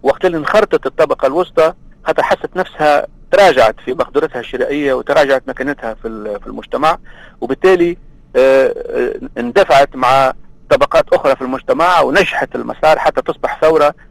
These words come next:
وتطيح الدكتاتورية في أربعتاش جانفي.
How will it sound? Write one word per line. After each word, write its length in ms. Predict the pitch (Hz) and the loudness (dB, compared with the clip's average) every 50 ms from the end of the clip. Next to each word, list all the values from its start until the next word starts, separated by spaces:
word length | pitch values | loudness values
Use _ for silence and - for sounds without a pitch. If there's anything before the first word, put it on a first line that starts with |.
| - _ - - | -20 _ -16 -4
وتطيح 1700 | 120 131 139 143 147 143 143 - - - - 117 120 117 113 113 117 120 120 113 113 110 113 - - - - _ - 160 160 151 - | 0 2 4 6 6 6 4 2 -2 -2 -2 0 2 2 2 0 -2 -4 -4 -6 -6 -6 -8 -8 -10 -12 -14 _ -2 0 0 0 -2
الدكتاتورية 640 | - - - - - 127 - - 135 143 147 143 127 | -4 -10 -10 -8 -8 -10 -4 -4 -4 -2 0 -2 -2
في 180 | - - 139 131 | -2 -2 -2 -2
أربعتاش 460 | 117 - 113 _ - 120 117 - - | 0 0 -4 _ -4 -6 -6 -8 -12
جانفي. 580 | 113 110 104 101 98 113 104 101 92 - 98 | -10 -10 -10 -6 -4 -4 -4 -4 -6 -12 -18